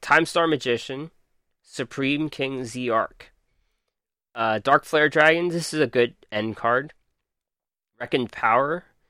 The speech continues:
Uh, card that looks like a pen, and Paladin of Storm Dragon. This is a nice set.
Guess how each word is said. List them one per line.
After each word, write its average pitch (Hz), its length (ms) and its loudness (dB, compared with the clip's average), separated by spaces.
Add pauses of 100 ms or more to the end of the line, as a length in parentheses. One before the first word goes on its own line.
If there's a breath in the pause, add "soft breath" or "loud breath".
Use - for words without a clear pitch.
(1300)
Uh, 107 480 0
card 135 200 6
that 139 60 4
looks 127 120 0
like 117 100 -6
a - 60 -4
pen, 160 680 0
and 113 320 -4
Paladin 143 480 4
of 131 220 -4
Storm 135 440 -6
Dragon. 120 440 0
This 143 120 -10
is - 20 -4
a 165 100 0
nice 123 180 2
set. 131 240 -2